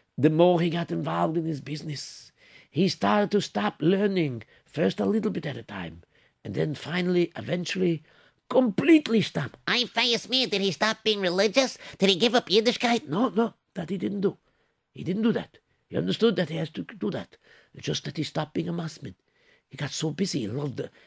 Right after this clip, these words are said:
Speaker 1: the learning more. He fell into the Yetzer Hara's hand. The, you should be able to do both. Do what you need to do,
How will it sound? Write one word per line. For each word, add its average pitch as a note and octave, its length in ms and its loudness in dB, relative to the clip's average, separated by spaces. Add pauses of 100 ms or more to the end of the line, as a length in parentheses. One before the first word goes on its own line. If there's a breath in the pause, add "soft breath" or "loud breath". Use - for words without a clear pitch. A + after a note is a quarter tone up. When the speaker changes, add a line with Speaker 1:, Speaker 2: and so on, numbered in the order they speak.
(100)
Speaker 1:
the C3+ 100 0
learning G#3+ 320 4
more. A#3 180 4
He - 120 -2
fell F#3+ 200 -2
into E3+ 160 -2
the F#3 220 -2
Yetzer F3 140 -6
Hara's F3+ 240 -2
hand. E3 320 -2 (500 loud breath)
The, - 100 2
you D#3 440 -2
should D3+ 260 -4
be D#3+ 80 0
able G3 140 0
to G3 80 0
do G3 160 2
both. B3 400 4 (420)
Do D3 100 2
what E3+ 180 0
you C#3+ 60 2
need F3 180 2
to G3 60 0
do, A#3 300 2